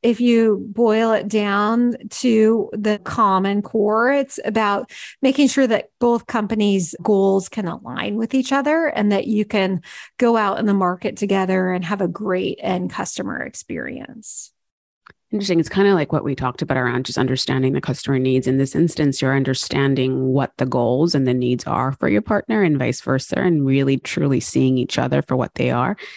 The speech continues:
Speaker 2: and working together and collectively to actually achieve those. Um,
Speaker 1: Exactly.
Speaker 2: yeah,
Speaker 1: Exactly.
Speaker 2: that's interesting. So, Dorothy, we have reached the end of our conversation.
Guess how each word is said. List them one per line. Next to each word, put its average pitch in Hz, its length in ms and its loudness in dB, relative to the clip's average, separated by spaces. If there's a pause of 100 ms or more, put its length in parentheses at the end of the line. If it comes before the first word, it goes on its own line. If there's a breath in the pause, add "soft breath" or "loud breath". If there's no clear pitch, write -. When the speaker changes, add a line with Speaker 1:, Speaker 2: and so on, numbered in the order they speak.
(100)
Speaker 2:
and 143 180 2
working 135 280 0
together 135 600 -2
and 135 120 0
collectively - 640 -2
to - 140 -6
actually - 340 -4
achieve - 300 -2
those. - 340 -2 (380 loud breath)
Um, 240 60 2
Speaker 1:
Exactly. - 800 -4
Speaker 2:
yeah, 156 100 0
Speaker 1:
Exactly. - 180 -6
Speaker 2:
that's 202 160 -2
interesting. 156 360 -2 (760 loud breath)
So, 233 160 0
Dorothy, 254 400 2
we 220 80 4
have 214 100 4
reached 202 300 0
the - 100 0
end 208 120 2
of 202 60 0
our 190 100 2
conversation. 170 840 0